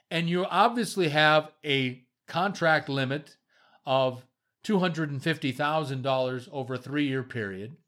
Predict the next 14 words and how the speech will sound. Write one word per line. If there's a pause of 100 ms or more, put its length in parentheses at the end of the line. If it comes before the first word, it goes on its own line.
(640)
And
he
comes
out
and
asks
for
twenty
million. (240)
Wherever
he's
getting
his
advice,